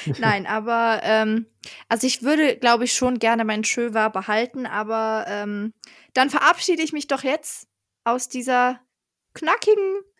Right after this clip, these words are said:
Speaker 2: Rückblickfolge, ähm, mit meinem bekannten Tschöwa und überlasse die letzten Worte diesmal in dieser siebzehnten Folge, wo alles anders ist, dem herzallerliebsten Marius,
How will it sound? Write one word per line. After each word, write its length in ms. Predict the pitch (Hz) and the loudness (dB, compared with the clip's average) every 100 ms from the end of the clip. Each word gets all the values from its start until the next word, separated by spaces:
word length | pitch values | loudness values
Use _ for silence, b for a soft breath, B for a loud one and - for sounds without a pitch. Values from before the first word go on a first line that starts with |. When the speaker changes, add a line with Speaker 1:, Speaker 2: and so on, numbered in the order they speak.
| _ _ _ _ - | _ _ _ _ 0
Speaker 2:
Rückblickfolge, 1300 | 480 - - 240 220 - - - 196 180 185 220 302 - _ _ _ _ _ _ - - _ _ _ - | 0 0 -2 4 4 2 -8 -2 0 2 2 2 0 -4 _ _ _ _ _ _ -20 -20 _ _ _ 0
ähm, 360 | 233 233 233 | 2 2 2
mit 140 | 247 - | -2 -2
meinem 200 | 254 240 | -2 -2
bekannten 480 | 226 240 226 226 | -4 -4 -6 -6
Tschöwa 680 | 220 - 262 262 196 180 220 | -6 -4 -2 -2 0 0 0
und 160 | 240 226 | -4 -6
überlasse 460 | 214 220 233 - | -4 -2 -2 -4
die 100 | 226 | -6
letzten 420 | 208 240 - - 320 | -4 -4 -4 -4 2
Worte 300 | 269 269 262 | 2 2 -2
diesmal 720 | 214 403 539 - 254 214 202 | -4 -4 -4 0 2 2 2
in 140 | 233 | -2
dieser 280 | 226 240 269 | -4 -2 -2
siebzehnten 800 | 220 214 320 - - 339 339 330 | -2 0 0 -2 -2 0 0 -4
Folge, 680 | - 262 262 254 214 214 311 _ b b b b _ | 0 4 4 2 0 0 -4 _ b b b b _
wo 320 | 202 277 - - | -4 -2 -2 -6
alles 460 | - 359 381 370 - | 0 4 4 4 2
anders 440 | 269 277 247 226 | 0 2 2 2
ist, 520 | - 214 247 - - - _ _ _ _ _ | 0 0 0 -2 -12 -16 _ _ _ _ _
dem 160 | 262 247 | 0 0
herzallerliebsten 1300 | 247 - - 302 339 - - 285 277 262 254 - 240 | -2 -8 2 4 4 0 -2 -2 -2 -4 -8 -8 -4
Marius, 720 | 226 214 202 202 220 - | -4 -2 -2 -4 -6 -10